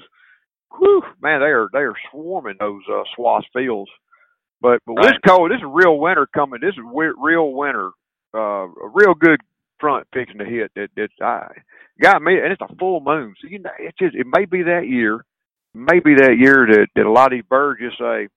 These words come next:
Speaker 1: "Man, it's time to fly south. Let's just fly south early, take an early vacation." Could
Speaker 2: You
Speaker 1: be.
Speaker 2: know, they've been early the last two years. I mean, we'll see what happens this year, but I would, sure wouldn't be surprised if they aren't early again. I mean, they've been significantly early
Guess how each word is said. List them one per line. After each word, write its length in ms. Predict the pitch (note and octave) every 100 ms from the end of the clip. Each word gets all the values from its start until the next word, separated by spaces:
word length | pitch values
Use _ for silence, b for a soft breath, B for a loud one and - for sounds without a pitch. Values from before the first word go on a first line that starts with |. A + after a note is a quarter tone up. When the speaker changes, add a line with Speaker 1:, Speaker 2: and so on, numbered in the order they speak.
| -
Speaker 1:
"Man, 260 | A#3 A#3
it's 100 | G#3+
time 200 | - E3
to 80 | C#3
fly 240 | C3+ B2 A2
south. 220 | A#2 A2+
Let's 140 | A#2 -
just 160 | B2
fly 220 | - B2 A2
south 260 | A#2 A2 A2
early, 260 | A2 G#2 F#2
take 140 | B2+ A#2+
an 60 |
early 180 | A2+ A2
vacation." 540 | G2 G2 G2+ G2 - _ _ _ B B B B _
Could 100 | E3 A3+
Speaker 2:
You 140 | D3 D3+
Speaker 1:
be. 40 |
Speaker 2:
know, 160 | C#3 B2+
they've 220 | C3+ B2+
been 160 | E3
early 460 | F3 F3 F#3 F3 D#3
the 80 | B2+
last 300 | B2+ D3+ D#3+ -
two 80 | D#3+
years. 500 | C#3+ C#3+ C#3+ B2+ A2 B2+
I 60 |
mean, 400 | A#2+ A#2 A2+ A2 _
we'll 300 | G#2+ G#2+ B2+
see 120 | - C#3
what 160 | B2
happens 260 | C3 A#2+ G#2+
this 160 | B2 B2+
year, 160 | A2 G#2
but 140 | F#2
I 220 | F#2+ G2 A2
would, 120 | G#2+
sure 160 | - A#2+
wouldn't 220 | A#2 A2
be 80 | A2 G#2+
surprised 340 | - A2 G#2
if 80 | F#2 -
they 80 | G#2+
aren't 240 | G#2+ G2+
early 380 | G#2+ G#2+ G#2 F#2+
again. 340 | F2+ G#2 G2+
I 160 | F2+ F2
mean, 160 | F2+
they've 160 | A2+ -
been 160 | F#2+ - D#2
significantly 920 | E2 D3 D#3 A2+ F#2 F2+ _ G2 F2+
early 480 | F2 F2 F2 E2